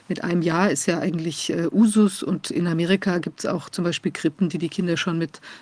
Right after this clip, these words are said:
ein paar Wochen aufnehmen. Ich weiß gar nicht, ob das in Deutschland zulässig ist, aber auf jeden Fall, ähm, gibt es da,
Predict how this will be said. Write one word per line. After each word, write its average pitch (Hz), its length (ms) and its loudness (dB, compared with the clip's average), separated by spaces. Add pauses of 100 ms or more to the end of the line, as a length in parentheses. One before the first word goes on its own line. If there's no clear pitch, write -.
ein 170 80 -2
paar 175 160 2
Wochen 208 240 4
aufnehmen. 160 560 -4
Ich - 80 -12
weiß 160 140 -8
gar 160 120 -4
nicht, 156 140 -4
ob - 60 -14
das - 140 -6
in 160 60 -6
Deutschland 160 340 -4
zulässig 175 480 -2
ist, 180 200 -4
aber 160 140 -6
auf 156 100 -10
jeden 165 200 -6
Fall, 165 220 -4 (480)
ähm, 165 220 -2
gibt - 240 -4
es 185 120 -2
da, 165 280 -2